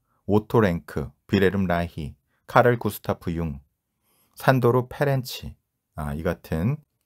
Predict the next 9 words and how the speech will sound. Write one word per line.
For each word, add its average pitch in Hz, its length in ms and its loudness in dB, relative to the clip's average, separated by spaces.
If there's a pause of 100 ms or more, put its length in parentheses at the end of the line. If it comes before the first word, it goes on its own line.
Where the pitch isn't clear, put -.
(480)
인물들이 110 480 6
만든 92 540 -2
가장 113 340 -2
중요한 95 420 0
심원지도 113 600 0
체계에 117 380 -2
대한 98 320 0
리뷰를 95 320 0
제시한다. 73 560 -8